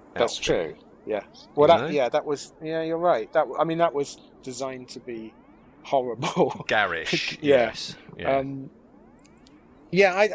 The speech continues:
Speaker 1: I, I'm okay with it. Like I say, I, I wouldn't say it's my favourite Doctor's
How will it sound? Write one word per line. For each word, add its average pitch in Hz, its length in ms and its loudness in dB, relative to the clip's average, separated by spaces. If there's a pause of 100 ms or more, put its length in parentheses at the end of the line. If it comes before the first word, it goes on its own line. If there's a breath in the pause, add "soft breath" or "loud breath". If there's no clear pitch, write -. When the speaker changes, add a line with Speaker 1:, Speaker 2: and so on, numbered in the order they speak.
Speaker 1:
I, 226 60 -2 (260)
I'm 214 160 0
okay 208 300 2
with 156 160 0
it. 120 120 -6
Like 147 100 -2
I - 20 -6
say, 143 180 -4
I, 147 200 -2 (580)
I 160 60 4
wouldn't 208 240 4
say 202 120 2
it's 175 140 -6
my 165 100 -2
favourite 143 520 -4 (360)
Doctor's - 640 -10